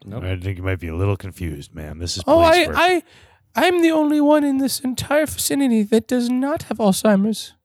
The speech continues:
Speaker 1: Of
Speaker 3: So
Speaker 1: course
Speaker 3: I'm
Speaker 1: you
Speaker 3: very
Speaker 1: are.
Speaker 3: much aware of what's
Speaker 2: How
Speaker 3: going
Speaker 2: did you
Speaker 3: on.
Speaker 2: wind up here?
Speaker 1: This is an Alzheimer's facility.
Speaker 3: Oh, I,
Speaker 2: Well,
Speaker 3: I
Speaker 2: they
Speaker 3: know it is.
Speaker 2: specialize in Alzheimer's.
Speaker 3: I know
Speaker 2: I mean,
Speaker 3: exactly
Speaker 2: it's,
Speaker 3: where I
Speaker 2: it's
Speaker 3: am.
Speaker 2: much more expensive. Uh, yeah,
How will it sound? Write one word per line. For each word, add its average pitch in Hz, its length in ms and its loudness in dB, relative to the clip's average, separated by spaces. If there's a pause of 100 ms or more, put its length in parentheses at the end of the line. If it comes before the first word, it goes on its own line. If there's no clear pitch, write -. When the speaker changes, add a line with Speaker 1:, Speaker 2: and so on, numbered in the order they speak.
(260)
Speaker 1:
Of - 100 -20
Speaker 3:
So - 160 2
Speaker 1:
course 320 160 6
Speaker 3:
I'm 320 120 2
Speaker 1:
you 269 60 0
Speaker 3:
very 359 320 6
Speaker 1:
are. 320 40 4
Speaker 3:
much 285 220 2
aware 302 320 2
of 262 100 2
what's 262 160 0
Speaker 2:
How - 60 0
Speaker 3:
going 285 120 4
Speaker 2:
did 269 60 0
you 269 80 4
Speaker 3:
on. - 100 6
Speaker 2:
wind 110 240 2
up 123 180 0
here? 76 280 -12 (560)
Speaker 1:
This 117 140 -16
is 117 120 -14
an 117 60 -10
Alzheimer's 113 440 -10
facility. 113 520 -10 (720)
Speaker 3:
Oh, 311 200 0
I, 302 220 0
Speaker 2:
Well, 120 120 2
Speaker 3:
I 370 120 6
Speaker 2:
they 349 60 4
Speaker 3:
know 359 140 8
it - 100 8
is. 170 80 6
Speaker 2:
specialize 92 380 0
in 80 80 -8
Alzheimer's. 80 220 -6
Speaker 3:
I 370 60 2
know 302 160 6
Speaker 2:
I - 60 6
mean, 262 80 2
Speaker 3:
exactly 302 540 2
Speaker 2:
it's, 262 80 2
Speaker 3:
where 233 140 4
I 240 100 4
Speaker 2:
it's 247 80 4
Speaker 3:
am. 262 120 4
Speaker 2:
much 143 220 0
more 101 180 0
expensive. 85 720 -6
Uh, 85 60 -6
yeah, 107 280 -2